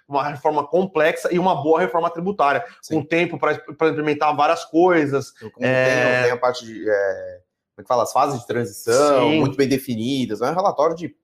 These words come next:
Speaker 2: praticamente cem páginas ali.
Speaker 1: Mas o Lira não gostou, o Lira quer mostrar serviço, é, junto com o governo, queria, quer aprovar uma reforma rápida e achou que era a melhor estratégia.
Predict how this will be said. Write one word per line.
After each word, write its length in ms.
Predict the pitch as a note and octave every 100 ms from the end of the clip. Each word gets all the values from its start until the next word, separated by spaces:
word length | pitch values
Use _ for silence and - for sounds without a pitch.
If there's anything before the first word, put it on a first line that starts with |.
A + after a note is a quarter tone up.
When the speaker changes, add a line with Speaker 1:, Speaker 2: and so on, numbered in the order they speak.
| _ _ -
Speaker 2:
praticamente 400 | B2 A#2+ A#2+ -
cem 200 | C#3 C#3+
páginas 440 | G#2+ A2 F#2+ F#2
ali. 180 | F2+ F#2 _ _ _ _ _ _ _ _ _ _ _ -
Speaker 1:
Mas 240 | D3 F3+
o 80 | G#3
Lira 180 | E3 F3
não 140 | F#3+
gostou, 360 | G3 F#3+ F3 F#3+
o 80 | D#3+
Lira 200 | D#3+ D#3+
quer 120 | D#3+
mostrar 400 | D3+ C#3+ D3+ C#3+
serviço, 640 | C#3+ D#3 C3+ C#3+ - B2+ - _ _ -
é, 600 | B2 B2 A#2+ A2+ A2 A2
junto 260 | B2 E3 -
com 100 | D3+
o 40 |
governo, 540 | D3+ C#3+ C#3+ E3+ F#3+ G3 - _
queria, 200 | D#3+ D3+
quer 120 | E3+
aprovar 320 | D#3 D#3+ D3
uma 140 | C#3+ D3+
reforma 300 | D3 F#3 G#3+
rápida 380 | G#3+ A3 G3+
e 60 | G3
achou 240 | F#3+ G3+
que 80 | G3
era 80 | F3+
a 40 |
melhor 240 | F3+ D#3 E3
estratégia. 640 | E3 E3+ D#3+ B2 A2+